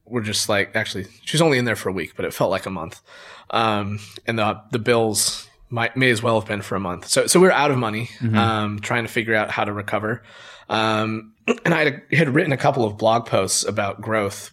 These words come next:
Speaker 1: as we were working on the company that had taken off. And
Speaker 2: Huh.
Speaker 1: so I said, "Okay, we're going to turn those blog posts into a book." And I emailed everybody who had subscribed to my blog and said, "All right, we're launching this Kickstarter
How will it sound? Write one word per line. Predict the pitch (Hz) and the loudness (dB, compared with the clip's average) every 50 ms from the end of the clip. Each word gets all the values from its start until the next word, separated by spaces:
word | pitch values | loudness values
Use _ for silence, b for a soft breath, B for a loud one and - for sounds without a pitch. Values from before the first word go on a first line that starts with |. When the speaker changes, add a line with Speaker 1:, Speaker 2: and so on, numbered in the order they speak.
| _ - | _ -2
Speaker 1:
as | 101 107 101 101 | 0 0 0 0
we | 110 101 | -2 -4
were | 101 | -4
working | 98 101 98 - 113 104 | -4 -4 -6 -6 -6 -6
on | 98 | -6
the | 98 - | -6 -6
company | - 110 104 104 - 104 98 95 | -4 -4 -4 -4 -4 -4 -4 -4
that | 92 92 85 85 92 | -4 -4 -6 -8 -8
had | 92 95 92 98 - - | -8 -10 -10 -12 -14 -10
taken | - - 98 95 98 92 | -6 -6 -6 -4 -6 -6
off. | 90 92 92 92 - - 101 | -6 -6 -6 -8 -10 -10 -10
And | 95 87 | -8 -6
Speaker 2:
Huh. | 92 101 90 - B B B B B B B B | -6 -6 -6 -8 B B B B B B B B
Speaker 1:
so | B - 110 107 | B 2 4 4
I | 110 107 104 | 4 4 2
said, | - - 110 107 104 104 101 101 104 - - _ _ - - | 2 0 0 0 0 0 -2 -4 -8 -14 -18 _ _ -8 -6
"Okay, | 117 120 - 151 165 151 | -4 -2 0 2 2 2
we're | 120 123 | 2 0
going | 117 123 120 120 | 0 0 -2 -2
to | - 120 101 | -2 -4 -6
turn | - - 135 127 120 113 107 | -4 -2 0 2 2 2 2
those | 110 110 110 110 104 107 | 2 2 2 2 0 -2
blog | 107 - 107 110 110 - | 0 2 2 2 2 2
posts | - 123 104 104 - - - - - - | 0 0 0 2 2 2 2 2 2 0
into | - 104 104 104 98 - 110 98 | 0 -2 -2 -2 -4 -4 -4 -4
a | 95 | -2
book." | 95 - 165 185 - - - - - | 2 4 4 4 4 2 -4 -10 -8
And | - 98 101 | -6 -4 -2
I | 98 | -2
emailed | 92 104 107 107 107 104 101 | -2 -2 -2 -2 -2 -2 -2
everybody | 104 101 104 104 101 104 101 98 98 | -2 -2 -2 -2 -2 -2 -2 -2 -2
who | 98 120 110 | -4 -4 -4
had | 101 98 95 - | -4 -4 -4 -6
subscribed | - 104 - - - 107 98 101 98 - | -4 -4 -4 -2 2 2 2 2 0 -2
to | - | -4
my | 98 95 | -4 -4
blog | 95 113 123 139 143 139 139 135 | 0 2 2 4 4 2 0 -2
and | 110 101 | -4 -4
said, | - - 90 78 | -4 -4 -4 -2
"All | 87 139 | -2 0
right, | 180 202 202 - | 0 0 0 0
we're | 107 110 | 0 0
launching | 107 110 110 107 - 113 107 | 0 0 -2 -2 -4 -6 -4
this | 104 98 - | -4 -4 -4
Kickstarter | - 147 131 - - - 123 127 131 131 135 131 127 | -2 -4 -4 -2 0 2 4 4 4 4 2 2 0